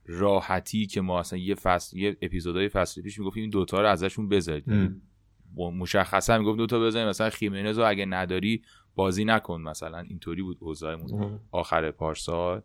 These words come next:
Speaker 1: ولی الان، اه، یه ذره خب این
Speaker 2: و این نکته‌ای که در مورد وولفز وجود داره شبیه نکته‌ایه که در مورد چلسی وجود داره و مثلاً، اه،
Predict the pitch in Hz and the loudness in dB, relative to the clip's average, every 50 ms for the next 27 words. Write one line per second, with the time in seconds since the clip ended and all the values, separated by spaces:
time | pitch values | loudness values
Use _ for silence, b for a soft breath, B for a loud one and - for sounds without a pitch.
0 | _ b b b b b b b b b b b b - 85 82 82 87 87 92 | _ b b b b b b b b b b b b -10 -6 -2 0 2 2 4
1 | 95 101 110 - 95 87 85 87 90 95 101 104 104 104 104 107 107 110 - 90 | 2 2 0 0 -2 -2 -2 -2 -2 -2 -2 -2 -2 -2 -2 -2 -4 -4 -6 -6
2 | 85 80 76 73 73 71 - - - - - 76 80 90 101 101 95 101 92 90 | -6 -6 -6 -6 -8 -10 -10 -14 -16 -14 -10 -2 4 6 6 8 10 10 8 8
3 | 90 90 - 87 - - 85 85 85 90 135 165 190 190 175 147 - - 185 190 | 6 4 0 -2 -2 -2 -4 -2 2 6 6 8 8 8 6 6 6 6 6 6
4 | 185 202 180 175 147 131 131 131 135 135 160 156 147 135 120 113 110 113 - - | 6 6 6 6 6 4 4 2 2 2 2 4 6 6 6 6 4 0 0 4
5 | 120 117 110 120 117 113 - - 113 117 135 143 135 - - 104 104 113 120 131 | 6 6 6 4 2 4 6 8 8 8 8 6 6 4 4 4 6 6 6 4
6 | 131 120 110 104 107 - 120 120 123 120 117 - 120 117 107 101 98 98 98 98 | 4 4 2 0 2 4 4 4 4 4 2 2 2 2 4 4 4 2 2 2
7 | 117 110 110 - 101 95 92 - - 104 98 98 95 92 - 95 92 - - 92 | 2 0 0 2 0 0 0 0 0 0 0 2 2 0 0 -2 -2 0 0 0
8 | 90 92 90 90 92 92 90 87 92 92 90 90 - - - 90 92 95 95 101 | 2 2 0 0 0 0 0 0 0 0 -2 -2 -2 -2 -2 0 0 0 -2 -4
9 | 98 b b b b b _ - 101 92 90 87 90 - - - | -6 b b b b b _ -2 0 2 2 2 0 -2 -4 -6